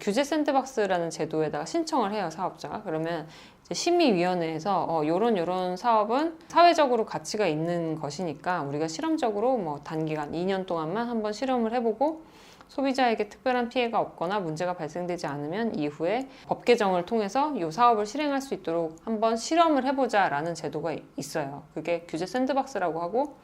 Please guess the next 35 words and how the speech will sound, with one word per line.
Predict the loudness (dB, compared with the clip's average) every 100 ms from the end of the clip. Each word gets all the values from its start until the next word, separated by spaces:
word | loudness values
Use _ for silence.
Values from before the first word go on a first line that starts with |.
| -2
거기서 | 0 4 4 2
실증 | 0 0 0
특례라는 | 0 0 2 2 2 2 0 0 0
거를 | 0 0
인정을 | -2 -2 0 -2 -4
받으면 | -6 -6 -6 -6 -8 -12 -20 -20 -20 -20 -20
그 | -6 -4
다음에 | 0 0 2 0 0
그 | 2 2 2
법에 | 0 4 2
대한 | 2 0 -2
적용 | -4 -4 -2 -2
없이, | -6 -4 0 0 -2 -16 -20 -20 -14 -8
어, | 0
사업자는 | 4 4 2 -2 -2
그 | -6
사업을 | 0 0 0
할 | -4
수 | -6 -12
있죠. | -14 -14 -16 -10
하지만 | -8 0 2 2
그 | 0 -2
사업자만 | 6 6 6 0 2 2
그 | -2
사업을 | -4 -4 -4
할 | -8
수 | -8 -8
있는 | -6 -8
거예요. | -8 -10
그래서 | -12 -12 -14 -12 -6
만약에 | -4 -2 -2 -6 -10 -20 -20 -14
그 | -4 0 0
실증 | 0 -2 0 -2
특례 | 0 2 4 4 2
기간, | 0 -2 -2 -2 -6